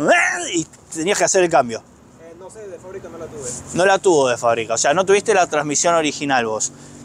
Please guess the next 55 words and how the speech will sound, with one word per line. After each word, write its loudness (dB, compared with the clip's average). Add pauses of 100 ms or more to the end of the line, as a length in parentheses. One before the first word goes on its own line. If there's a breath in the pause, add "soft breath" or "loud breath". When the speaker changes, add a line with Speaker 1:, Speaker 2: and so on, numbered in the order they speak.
Speaker 1:
Y -10
pero 2
dijiste 0
que -2
le 2
cambiaste. 0
¿Qué -4
me -8
estás -4
mintiendo? -4 (340)
Speaker 2:
Claro, -12
porque -18
de -18
fábrica -12
sale -12
así. -10
A -18
mí -14
me -12
la -12
dieron -10
con -12
un -16
diente -10
menos. -12
Speaker 1:
Bueno, 2
no 4
la 4
cambiaste 0
vos. -2 (600)
Me -4
dijiste 0
le 2
cambié. 2 (600)
No, 4
le 2
cambiaron. 2
Speaker 2:
Le -20
cambiaron, -14
Speaker 1:
Ah, 6
bueno. 4
Speaker 2:
le -18
cambiaron. -20 (240)
Speaker 1:
Las 0
cosas 4
como 4
son. 0
Le 2
cambiaron. 2
A 4
mí 2
me 0
gustó 2
más. -2 (420 loud breath)
Bueno. 4